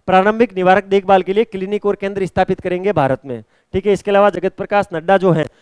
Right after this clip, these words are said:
वो डब्ल्यूएचओ के दक्षिणी पूर्व एशिया सत्र के अध्यक्ष भी चुने गए थे, दक्षिणी पूर्व एशिया के पूरे के अध्यक्ष हैं जगत प्रकाश नड्डा, जो कि वर्तमान में भारत के केंद्रीय स्वास्थ्य मंत्री हैं, और इन्होंने ये, ये चीज़ें इस सत्र में लेके बोली थी। अगले क्वेश्चन पे चलते हैं।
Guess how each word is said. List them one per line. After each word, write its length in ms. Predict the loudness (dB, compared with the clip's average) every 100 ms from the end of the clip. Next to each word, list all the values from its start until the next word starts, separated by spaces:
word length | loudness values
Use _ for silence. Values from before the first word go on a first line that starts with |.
| _
वो 60 | -2
डब्ल्यूएचओ 480 | 2 4 4 4 2
के 120 | 0
दक्षिणी 340 | 0 -2 -2
पूर्व 220 | -2 0 2
एशिया 260 | 2 0
सत्र 260 | -4 -6 -6
के 100 | -4
अध्यक्ष 360 | -2 -2 -4
भी 160 | -6 -6 _ _
चुने 180 | -2 0
गए 140 | 0
थे, 140 | 0 -2
दक्षिणी 320 | -4 -8 -10
पूर्व 240 | -8 -4
एशिया 300 | -2 -2 -2
के 160 | -4 -6 -10 _ _ -2
पूरे 220 | 2 2
के 160 | 2 -2 -4
अध्यक्ष 440 | -10 -2 0 0 -2
हैं 160 | -8 -10 _ _ _ -6
जगत 220 | -4 -2
प्रकाश 440 | -4 0 0 -2 _ _ -10
नड्डा, 320 | -6 0 0
जो 120 | 0
कि 120 | -2
वर्तमान 360 | -2 -2 -2 -2
में 100 | 0
भारत 260 | 0 0 -2
के 100 | -6
केंद्रीय 380 | -4 -4 0 -2
स्वास्थ्य 380 | 2 0 0 -4
मंत्री 360 | -6 -8 -6
हैं, 140 | -4 -6 _ _
और 120 | -6 -6
इन्होंने 300 | -4 -6 -8 _ -2
ये, 120 | 2
ये 120 | 2
चीज़ें 260 | 0 -4 -6
इस 80 | -6
सत्र 240 | -8 -6
में 140 | -8 -10 _
लेके 300 | -8 -6 -6 -4
बोली 260 | -4 -4
थी। 200 | -6 -8 -8
अगले 240 | -4 -4
क्वेश्चन 260 | -6 -12 -10
पे 80 |
चलते 260 | -8 -8 -8
हैं। 120 | -10